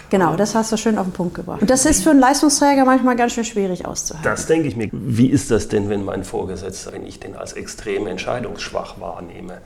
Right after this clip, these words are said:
Speaker 2: Wie gehe ich damit um, wenn der keine Entscheidung treffen will, die ich aber dringend brauche?
Speaker 1: Der typische, Anführungszeichen, Fehler, den ein Leistungsträger macht, das höre ich auch immer wieder, dass er sagt, „Oh, mein Chef kriegt das nicht hin, der entscheidet nicht, also entscheide ich.“ Da sage ich immer,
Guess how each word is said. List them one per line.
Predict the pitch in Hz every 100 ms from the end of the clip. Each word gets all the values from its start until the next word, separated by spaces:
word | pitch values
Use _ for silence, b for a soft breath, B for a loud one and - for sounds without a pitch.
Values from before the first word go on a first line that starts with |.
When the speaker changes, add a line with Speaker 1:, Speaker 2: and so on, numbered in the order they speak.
| B B B B -
Speaker 2:
Wie | 110
gehe | 95 101
ich | 92
damit | - 127 143 -
um, | 101 95
wenn | 101 95
der | 95 - -
keine | - 98 95
Entscheidung | 92 95 107 90 92 92
treffen | 139 - 120
will, | 95
die | 95 117
ich | 131 113
aber | 95
dringend | 90 104 90 85
brauche? | - 65 - B B B -
Speaker 1:
Der | 202
typische, | - 320 285 269 247 240 233 B B B _ - -
Anführungszeichen, | 208 220 233 220 220 196 202
Fehler, | 180 - 269 285
den | 247 233
ein | 208
Leistungsträger | 202 208 240 220 - 196 185
macht, | 185 262 -
das | 180
höre | 214
ich | 240 226
auch |
immer | 214 214
wieder, | 214
dass | 202 202
er |
sagt, | 190 190 B B
„Oh, | 196 220
mein | 214 202
Chef | 226 220
kriegt | - 220
das | 202 -
nicht | 175
hin, | 220 277
der | 254
entscheidet | 185 - 214 226 226
nicht, | 220 214
also | 208
entscheide | 202 196 190 185
ich.“ | 175 - - - - _ _ _ _ - _
Da | 208 214
sage | 214 202
ich | 208
immer, | 196